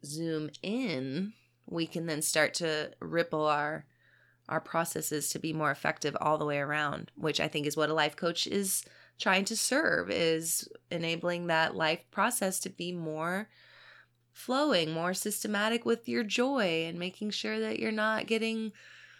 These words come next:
your dreams swept under the rug and letting go of the things that really matter to you. That's all life coach is really for, the things that we should be caring about but often find ourselves struggling with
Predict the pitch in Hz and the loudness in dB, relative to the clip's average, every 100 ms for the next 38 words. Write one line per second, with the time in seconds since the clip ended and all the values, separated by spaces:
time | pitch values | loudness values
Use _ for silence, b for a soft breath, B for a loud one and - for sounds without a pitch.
0 | B - 220 202 233 269 262 - 180 - | B -2 -2 0 0 0 -2 2 2 2
1 | 160 156 151 147 147 139 147 - 165 165 | -2 0 0 2 4 2 0 -4 -4 -6
2 | - 180 175 180 190 190 190 190 196 214 | -8 -4 -2 0 2 2 2 0 -6 -4
3 | 208 214 214 - 214 226 233 240 254 233 | -4 -2 -2 -2 -2 0 0 0 0 -2
4 | 196 - - - - - - - - 165 | -4 -6 -6 -8 -6 -6 -6 -4 0 0
5 | 165 175 - 196 190 185 185 180 185 214 | 0 -2 -4 -6 -6 -4 -4 -4 -4 -2
6 | 262 233 202 220 220 214 - 220 226 - | 0 0 -2 -4 -2 -2 -2 -4 -2 -2
7 | - 226 196 208 214 220 220 185 175 175 | 2 0 0 -6 -6 -4 -4 -2 0 0
8 | 180 - 175 - 180 - 190 180 - 180 | 0 0 0 0 -2 -2 -8 -8 -4 -4
9 | - 180 175 165 - 170 165 - - 139 | -4 -6 -8 -6 -4 -4 -4 -4 -4 -4
10 | 240 82 73 - | -6 -6 -4 -6